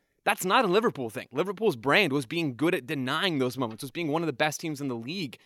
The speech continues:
at denying those moments, was using their control to then turn over the ball. You know, they'll lose the ball, then they'll turn it over from the other team, win it back, and drive down and create chances. But this year, they're not doing that. They're not winning the ball. They're conceding more than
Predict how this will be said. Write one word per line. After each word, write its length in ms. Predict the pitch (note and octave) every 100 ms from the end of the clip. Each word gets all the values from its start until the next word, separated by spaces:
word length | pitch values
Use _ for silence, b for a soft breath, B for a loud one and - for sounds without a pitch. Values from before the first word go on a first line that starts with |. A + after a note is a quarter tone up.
| b b -
at 80 | D3
denying 360 | D3 C#3 C#3
those 180 | C3+ A#2
moments, 280 | C3 B2 A2+
was 160 | C3 B2+
using 280 | G3 G3
their 100 | E3+
control 720 | D3 C#3+ - D3+ F3 F3+ C#3+ b b b
to 100 | F3
then 240 | E3 F3
turn 300 | D3+ - F#3+
over 220 | F#3+ F3+ D#3+
the 100 | C3
ball. 360 | C3+ C3 F3 C#3+
You 80 | D3+
know, 80 |
they'll 220 | C3 E3 F3+
lose 160 | F#3
the 80 | D3+
ball, 200 | D3+ D3
then 140 | C#3+
they'll 100 | D#3+ E3
turn 180 | E3+
it 60 | D#3
over 180 | C#3+ C#3+
from 140 | B2+
the 80 | C3+
other 140 | D#3 E3
team, 300 | - C3 C3 b b -
win 160 | D#3
it 120 | F3+
back, 280 | G#2+ C#3 C#3+
and 100 | D#3+
drive 220 | - C#3 D3+
down 160 | D3+
and 80 | D3+
create 240 | - D#3 C#3
chances. 440 | G3 A#3+ D3+ C3 b b b -
But 100 | D#3+
this 180 | A3+
year, 80 | B3
they're 120 | F#3
not 200 | E3+ F#3
doing 260 | C#3 G3+ G3+
that. 120 | A2+ A2+
They're 120 | D3
not 300 | C#3 F#3 D3+
winning 180 | E3+ D#3
the 60 |
ball. 220 | B2 A#2 C3+
They're 100 | D#3+
conceding 480 | D#3+ - F#3 F3+
more 160 | C#3 E3
than 140 | D#3